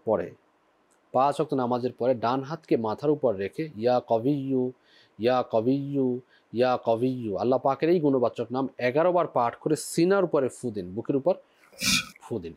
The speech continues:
ইনশাআল্লাহুল করিম, আপনার, আহ, স্মৃতিশক্তি বাড়বে, ইনশাআল্লাহ, স্মরণ শক্তি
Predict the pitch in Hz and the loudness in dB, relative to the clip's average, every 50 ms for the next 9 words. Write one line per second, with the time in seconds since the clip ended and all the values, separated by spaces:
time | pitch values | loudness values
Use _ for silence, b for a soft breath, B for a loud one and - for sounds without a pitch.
0 | - 113 113 - - - 139 131 127 120 117 107 - 110 117 143 180 175 - b | -14 -12 -10 -6 -2 0 2 2 2 2 0 0 0 0 2 2 0 -2 -6 b
1 | b b b b b b - 98 - - 110 110 107 98 92 - _ _ _ _ | b b b b b b -8 -6 -4 -2 0 0 0 0 -2 -6 _ _ _ _
2 | _ _ _ _ _ - 95 98 98 98 95 - - 135 127 120 131 - - 123 | _ _ _ _ _ -6 -4 -2 0 0 -2 0 0 0 0 2 0 -2 -2 -4
3 | - - 110 95 101 98 95 87 90 87 82 - - - - 90 92 98 120 123 | -4 -4 -4 0 0 0 0 -2 -4 -10 -10 -12 -10 -6 -6 -6 -4 -6 -8 -8
4 | - - 120 104 104 98 98 - - - _ - 175 226 | -8 -6 -6 -4 -4 -6 -8 -10 -14 -16 _ -8 -6 -6